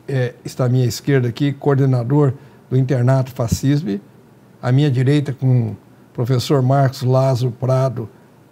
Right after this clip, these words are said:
coordenador do módulo Integração Saúde, Cultura, Sociedade da facib.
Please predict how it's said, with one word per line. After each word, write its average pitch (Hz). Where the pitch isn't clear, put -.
coordenador 135
do 131
módulo 131
Integração 127
Saúde, 127
Cultura, 127
Sociedade 131
da 135
facib. 131